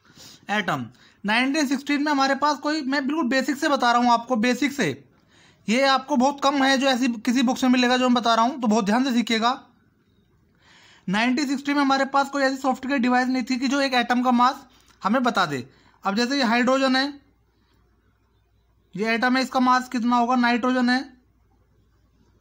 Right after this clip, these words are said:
एक एटम, इसका मास कितना होगा? ऑक्सीजन है,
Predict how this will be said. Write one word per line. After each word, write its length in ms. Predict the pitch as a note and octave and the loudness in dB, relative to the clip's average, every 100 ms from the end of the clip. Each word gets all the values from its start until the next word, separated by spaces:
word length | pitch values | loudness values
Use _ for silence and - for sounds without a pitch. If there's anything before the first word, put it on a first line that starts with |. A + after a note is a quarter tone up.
| _ _ _ - | _ _ _ -4
एक 200 | F#3+ F#3+ | -4 -2
एटम, 360 | A3+ G#3+ B3 B3 | -2 0 -2 -2
इसका 200 | G#3 - | -6 -4
मास 220 | A#3 A#3+ A#3 | 0 0 -2
कितना 260 | A3+ A#3 | -2 0
होगा? 360 | A3+ A3+ B3 B3 _ _ _ _ A3 | 2 2 0 -2 _ _ _ _ -4
ऑक्सीजन 440 | G#3 - B3 A#3+ | -4 -2 0 2
है, 220 | B3 C#4 | 0 -2